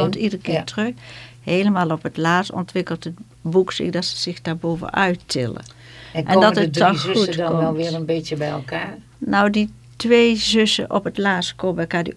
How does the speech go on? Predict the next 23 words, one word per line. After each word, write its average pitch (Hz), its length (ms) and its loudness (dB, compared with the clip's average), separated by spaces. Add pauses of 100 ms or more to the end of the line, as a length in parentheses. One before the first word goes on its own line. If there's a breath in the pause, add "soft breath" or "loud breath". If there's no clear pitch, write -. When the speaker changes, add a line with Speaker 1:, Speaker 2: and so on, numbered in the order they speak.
(160)
Speaker 1:
die 196 220 0
onders-, 214 560 4
hè, 165 220 -4
die 175 260 -2
jongste 214 480 4
en 185 140 -2
die - 120 -6
oudste, 175 440 0
er 170 200 -6
is 175 100 -6
een 170 60 -8
verwijdering 170 720 0
in 156 220 -4
ontstaan. 151 580 -4
En 165 100 -4
die 175 80 -8
komen - 260 -8
uiteindelijk 165 460 -8
toch 175 200 -12
wel 170 120 -8
weer 160 240 -8
bij - 140 -10
elkaar. 202 640 -10